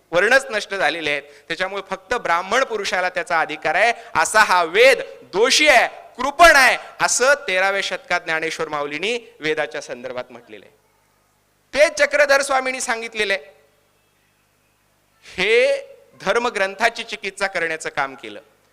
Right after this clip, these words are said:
पुन्हा तेच लोकभाषेमध्ये मांडलं. हे आणखी एक या तीन पंथातलं साम्य सूत्र आहे. बसवण्णांची वचनं कन्नडमध्ये आहेत. चक्रधर स्वामींनी जे तत्वज्ञान सांगितलं, ते मराठीतनं सांगितलं आणि संतांनी सुद्धा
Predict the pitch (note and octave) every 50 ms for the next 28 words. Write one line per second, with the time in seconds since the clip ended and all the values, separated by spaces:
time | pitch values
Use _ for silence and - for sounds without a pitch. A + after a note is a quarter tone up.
0 | _ _ _ _ _ _ - G#3+ A#3 B3+ C#4+ D4+ D4 - C4 C#4 D4+ D#4 D4+ C4
1 | G#3+ G3+ G#3+ C4 D#4+ E4+ F4 E4+ E4 D#4+ D4 C#4+ D4 - E4 D#4+ D#4 D#4 D#4 D4+
2 | D#4 D#4 D4+ C#4+ C#4 C#4+ C#4+ C4+ B3+ C#4 C4+ B3+ A#3 A#3+ A#3+ A#3+ C#4 C#4 C#4 C4+
3 | C4+ C4+ C4+ C4+ - B3+ B3 B3 A#3+ A#3+ A#3 A3+ A3+ A3+ G#3+ G#3+ G#3+ G#3+ G#3+ A3
4 | G#3+ G3 - - _ _ _ _ _ - - - F#3+ F#3+ G3 G3+ G3 F3+ - D#3+
5 | - - B2 G2 - - _ _ _ _ _ _ _ _ _ _ _ - F3+ F3+
6 | - A#3 B3 B3+ B3 B3+ B3+ B3 B3 C4 C4 C4 B3 C4 C4 C4 B3+ - C4 B3+
7 | C4 C4+ D4 C#4+ C#4 B3+ A#3 E3+ D#3+ C3 A2+ - - - - _ _ _ _ _
8 | _ _ _ _ _ _ _ _ _ _ _ _ _ _ _ _ _ _ _ _
9 | - - G#3 - B3 C4+ C4+ C4 C4+ C4+ C4 C4 B3 B3 B3+ C4 C4 C4 C4 C4+
10 | C#4+ D4 D4 C4 - - D#3+ G#3+ B3+ C4+ - C4 B3+ C4 C4 C4+ B3+ A#3+ C4 C4
11 | C4 B3+ B3+ B3 B3 B3+ C4 A#3+ C4+ C4+ C4+ C4+ C4 B3 B3 C4 C#4 C#4+ C#4+ D4+
12 | D#4 D#4 D#4 D#4 B3 B3 A3 G#3 G3 F3+ - - D3+ D3 D3 - - - - -
13 | F#3 G#3 - - G3+ G3+ G3+ A3+ A3+ A#3 A3+ A3 A3 G3+ G#3 G#3+ A#3 C4